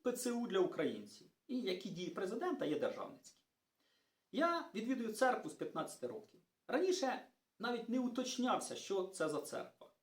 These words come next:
Церква то й церква. Вже в тридцять років почав відрізняти. Але куди ходити, було непринципово. Ходив до найближчої, православної. З'явилися діти.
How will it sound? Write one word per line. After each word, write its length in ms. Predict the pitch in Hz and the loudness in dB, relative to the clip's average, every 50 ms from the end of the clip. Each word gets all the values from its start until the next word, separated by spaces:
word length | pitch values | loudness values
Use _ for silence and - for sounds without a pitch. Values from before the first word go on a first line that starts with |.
| _ | _
Церква 340 | - - 440 381 - - 135 | -4 0 0 2 2 2 0
то 140 | - - 135 | 2 2 0
й 60 | 120 | 0
церква. 340 | - - - - - - - _ _ _ _ _ _ _ _ _ _ _ - | -2 -4 -6 -8 -8 -10 -14 _ _ _ _ _ _ _ _ _ _ _ 2
Вже 340 | 269 381 339 - - - - _ | 4 4 4 4 0 -4 -10 _
в 80 | - - | -20 -2
тридцять 400 | - 233 320 339 - - 302 - | 2 4 4 4 4 2 2 4
років 340 | 262 - - - - 269 - | 4 4 2 2 -2 -4 -4
почав 300 | 226 220 - 320 302 294 | -2 2 4 4 6 6
відрізняти. 680 | 320 311 339 320 302 269 220 208 156 123 - - - - - _ _ _ _ _ _ | 4 4 6 6 6 6 6 4 0 0 -2 -4 -10 -18 -20 _ _ _ _ _ _
Але 380 | - 190 226 277 262 - - - - _ _ _ _ _ | 4 6 8 8 6 4 2 -6 -14 _ _ _ _ _
куди 460 | - 285 285 226 - 311 349 370 359 | 6 6 8 8 8 8 8 8 8
ходити, 560 | - 302 - 208 220 165 139 - - - - | 6 4 0 2 2 2 0 0 -2 -8 -6
було 300 | - 240 320 311 285 262 | 0 4 6 8 8 8
непринципово. 840 | 247 233 226 - 226 214 - - - - - 151 - - - - - _ - | 6 4 2 0 0 0 0 -2 -2 -2 -2 -4 -4 -4 -8 -12 -16 _ -2
Ходив 240 | - 427 381 - - | 6 8 10 10 10
до 100 | 180 170 | 8 6
найближчої, 600 | 156 135 117 117 113 104 - - - - - - _ _ _ _ _ _ _ _ _ _ _ | 6 4 2 0 -2 -4 -6 -10 -14 -16 -18 -20 _ _ _ _ _ _ _ _ _ _ _
православної. 640 | - 269 - - - - 113 113 - - - - _ _ _ _ _ _ _ _ _ _ _ _ - | 4 4 4 4 2 -2 -6 -8 -10 -12 -18 -20 _ _ _ _ _ _ _ _ _ _ _ _ 0
З'явилися 460 | - 269 311 320 269 - - 175 - | 2 4 4 4 2 2 2 0 -2
діти. 420 | - - 113 104 - - - - | -2 -4 -8 -12 -14 -14 -18 -20